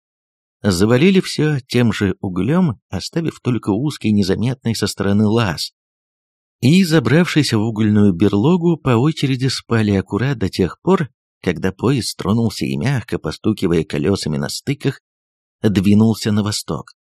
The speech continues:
Из укрытия они выбрались минут через пятнадцать после отправления.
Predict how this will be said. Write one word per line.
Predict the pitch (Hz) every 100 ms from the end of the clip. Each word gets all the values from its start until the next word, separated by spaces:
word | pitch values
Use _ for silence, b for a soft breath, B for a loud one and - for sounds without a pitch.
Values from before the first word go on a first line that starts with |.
| _ _ _ _ _ _ _
Из | 123 110
укрытия | 110 110 104 104 117 101
они | 107 98
выбрались | 95 98 95 90 -
минут | 101 98 98 -
через | 107 98 -
пятнадцать | 101 - 113 101 80 -
после | 92 - 92
отправления. | - 107 110 85 - -